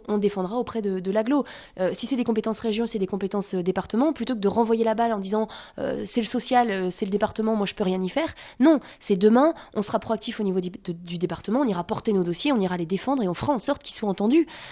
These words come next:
Euh, moi, je, je, je peux pas, euh, je peux pas, euh, non, je me vois pas dire, euh, aux Douaisiens, euh, « Ah, je peux pas, je peux rien faire, euh, »,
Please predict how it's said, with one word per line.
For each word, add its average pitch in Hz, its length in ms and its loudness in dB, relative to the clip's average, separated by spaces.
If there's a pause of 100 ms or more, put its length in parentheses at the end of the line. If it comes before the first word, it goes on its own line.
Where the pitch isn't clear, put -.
(180)
Euh, - 280 -8
moi, 226 140 0
je, 208 160 2
je, 196 180 -2
je 180 120 -2
peux 185 120 -10
pas, 220 320 0
euh, 180 160 -4
je 170 100 -8
peux - 120 -14
pas, 202 260 0
euh, 180 140 -4
non, 180 160 -2
je 170 60 -4
me 185 60 0
vois 180 140 0
pas 196 140 -2
dire, 185 220 -2
euh, 170 260 -8 (400)
aux 170 80 -4
Douaisiens, 180 460 2
euh, « 185 100 -4
Ah, 190 100 0
je - 80 -2
peux - 80 -8
pas, 185 140 -4
je 190 100 -6
peux - 80 -10
rien 165 160 -6
faire, 180 300 -6
euh, », 190 200 -10